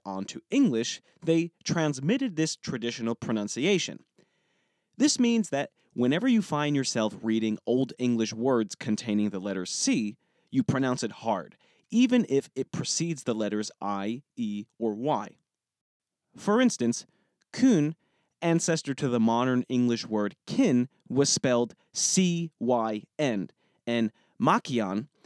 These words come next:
ancestor to the modern English word make, was spelled M A C I A N. But today, neither kin nor make is spelled with a C. They're both spelled with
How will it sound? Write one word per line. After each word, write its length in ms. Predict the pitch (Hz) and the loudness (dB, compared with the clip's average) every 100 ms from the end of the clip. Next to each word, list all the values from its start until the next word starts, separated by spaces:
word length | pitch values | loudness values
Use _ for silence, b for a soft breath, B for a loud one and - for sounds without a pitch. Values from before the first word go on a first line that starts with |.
| b b | b b
ancestor 540 | 143 135 - 127 - 113 | -2 0 0 -2 -4 -8
to 120 | 131 | -4
the 120 | 107 | 0
modern 400 | 104 107 107 110 120 | 0 2 0 -2 -2
English 320 | 117 107 - | -2 -2 -6
word 300 | 101 98 95 | -6 -8 -8
make, 520 | 120 196 220 170 - _ _ | -2 0 2 -2 -8 _ _
was 220 | 143 151 | -2 -2
spelled 460 | - 139 131 127 - _ _ _ | 0 0 2 0 -6 _ _ _
M 340 | 143 135 135 127 - | -2 0 0 -2 -4
A 360 | 127 117 107 107 | -6 -4 -4 -6
C 600 | - - - 233 143 151 - - | -10 -6 -2 -2 -2 -4 -10 -12
I 280 | 101 101 - | -10 -8 -10
A 240 | 101 101 95 | -10 -8 -6
N. 260 | 165 151 92 - _ _ _ _ _ _ - | -2 -2 -2 -12 _ _ _ _ _ _ 0
But 180 | 165 - - | 0 0 -2
today, 500 | 226 302 175 131 - _ _ _ | 0 2 0 -4 -8 _ _ _
neither 460 | 139 220 302 277 262 - | 0 0 0 -2 -6 -6
kin 460 | - 240 175 185 - | 0 0 2 -2 -4
nor 260 | 139 139 131 | 0 2 4
make 480 | 160 226 139 - - - | 2 2 0 -4 -8 2
is 160 | 220 | 2
spelled 440 | - - 117 113 127 | 2 -2 -2 -2 -2
with 120 | 139 | 0
a 40 | 143 | 0
C. 380 | - 285 139 - _ _ _ _ _ _ | 2 0 0 -6 _ _ _ _ _ _
They're 200 | 127 123 - _ _ | 0 0 -2 _ _
both 200 | 190 247 | 2 2
spelled 440 | - - 113 113 113 | 0 -2 0 0 -2
with 240 | 117 - | -2 -4